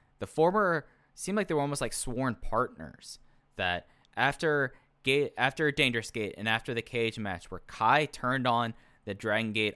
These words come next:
army and joined R E D, Yamato finally gets his hands on him in this singles match. And, you know, this is, the, we, we've talked before about how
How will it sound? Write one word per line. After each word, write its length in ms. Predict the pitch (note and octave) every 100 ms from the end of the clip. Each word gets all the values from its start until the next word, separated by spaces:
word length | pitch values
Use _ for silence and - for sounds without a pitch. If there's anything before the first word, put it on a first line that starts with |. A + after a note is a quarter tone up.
| -
army 600 | G2 G#2 G2 F2+ E2 - _ _ _ _
and 180 | F#2+ F2+
joined 320 | G#2 A2+ G2+ -
R 240 | G2 F#2+
E 140 | G2+
D, 340 | G2 G2 F2+ F2 - _
Yamato 580 | F#2+ F#2 G2 A2 A2 G#2+
finally 460 | - G2 F#2+ F#2+
gets 280 | G2 F#2+ -
his 100 | F#2
hands 460 | E2 G2 F2+ F2 E2+
on 200 | E2 D#2+
him 180 | D2+ D#2 - _ -
in 220 | F2 E2+
this 160 | E2+
singles 440 | - F#2 E2 E2 -
match. 460 | E2+ D#2+ D#2 - -
And, 460 | - D#2+ D#2+ D#2 - - - _ _ _ _ _
you 180 | A2+
know, 220 | B2+ D#3 F#3+
this 240 | G3 A#3+
is, 340 | C#4 A#3 - - -
the, 320 | E3+ D#3 C3+ G#2+ C#3+ E3 - _
we, 240 | D3 C3+ B2+
we've 220 | C3 D3+
talked 280 | - D#3+ -
before 360 | D3+ D3 C3+
about 280 | D3 C#3+ A#2
how 420 | G#2 A2+ G2+ G2